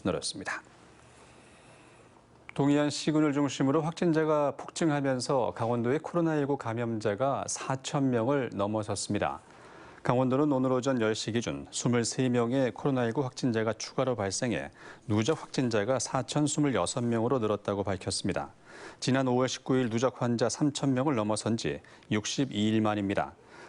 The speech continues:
올해 들어 하루 최다 확진자는 지난 칠월 십칠 일 쉰두 명이고, 코로나 일구 사태 이후에 하루 최다 발생은 지난해 십이월 십구 일 쉰네 명입니다.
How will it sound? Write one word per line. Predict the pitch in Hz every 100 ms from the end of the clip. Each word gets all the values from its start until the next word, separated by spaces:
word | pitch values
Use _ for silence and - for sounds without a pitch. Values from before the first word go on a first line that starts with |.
| -
올해 | 127 127
들어 | 131 131
하루 | - 143 127
최다 | - 143 147
확진자는 | 139 - 135 104 98 135 101
지난 | - 113 117
칠월 | 110 - 123
십칠 | - - 135
일 | 139 117
쉰두 | - 143 139 135 110
명이고, | 107 117 - 65 - - -
코로나 | - 147 143
일구 | 131 156
사태 | - 143 -
이후에 | 117 - 123 110
하루 | 92 - 131 120
최다 | - 151 147
발생은 | 123 104 - 123 69 - - -
지난해 | - 104 107 135
십이월 | - 131 123 120
십구 | - - 80
일 | 98 120
쉰네 | - - 139 104 90
명입니다. | 104 95 73 - -